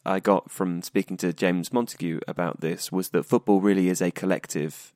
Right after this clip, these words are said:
experience, and that whether that is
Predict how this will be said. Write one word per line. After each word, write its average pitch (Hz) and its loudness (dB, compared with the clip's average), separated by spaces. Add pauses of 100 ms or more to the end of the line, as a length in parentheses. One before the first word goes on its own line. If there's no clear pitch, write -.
experience, 82 -2
and 80 -4
that 85 -4
whether 95 4
that 92 0
is 92 0